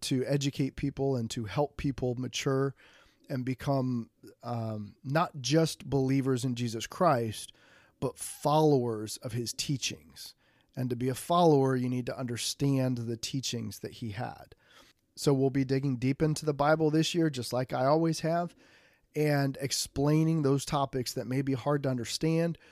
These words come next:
or that maybe you don't get from your local church because they're hard topics and people are scared to talk about 'em.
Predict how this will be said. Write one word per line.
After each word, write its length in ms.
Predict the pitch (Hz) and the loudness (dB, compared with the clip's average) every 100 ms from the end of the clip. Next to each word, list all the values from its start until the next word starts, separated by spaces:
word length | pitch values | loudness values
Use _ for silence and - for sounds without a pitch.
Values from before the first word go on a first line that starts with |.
| - _ | -20 _
or 140 | - 139 | -2 2
that 120 | 139 | 2
maybe 340 | 135 147 139 | 2 2 2
you 480 | 135 127 123 131 151 | 2 0 -2 0 0
don't 540 | 143 135 151 156 - 135 | -2 0 4 4 0 -2
get 320 | 160 160 - | 4 4 2
from 280 | - 139 131 | -2 0 2
your 140 | 131 | 4
local 320 | 123 127 120 | 2 0 -2
church 560 | 117 - 120 - - - | -6 -4 -4 -6 -10 -6
because 320 | 123 135 120 | -6 -4 -4
they're 140 | 135 | -4
hard 420 | 123 - 151 139 120 | -6 2 2 2 -2
topics 480 | 113 107 - 107 | -8 -6 -8 -8
and 120 | 117 104 | -10 -8
people 260 | 131 127 | -6 -6
are 40 | 123 | -6
scared 360 | - - 127 | -4 -2 0
to 60 | 120 | -2
talk 320 | - 117 107 | -6 -8 -10
about 260 | - - | -14 -14
'em. 100 | - | -16